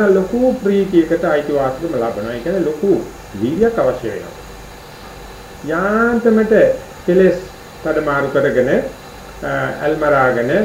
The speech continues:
විෂමරාගෙන කටයුතු කෙරුවොත් යාන්තම් ප්‍රීතියක් පහළ වෙනවා.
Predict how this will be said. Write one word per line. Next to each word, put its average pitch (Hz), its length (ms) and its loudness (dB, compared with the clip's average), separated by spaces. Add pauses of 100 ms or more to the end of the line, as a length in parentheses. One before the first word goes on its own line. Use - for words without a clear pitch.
විෂමරාගෙන 160 680 2
කටයුතු 151 380 -2
කෙරුවොත් 160 420 4 (480)
යාන්තම් 180 680 2
ප්‍රීතියක් 165 420 2
පහළ 131 260 -2
වෙනවා. 95 300 -6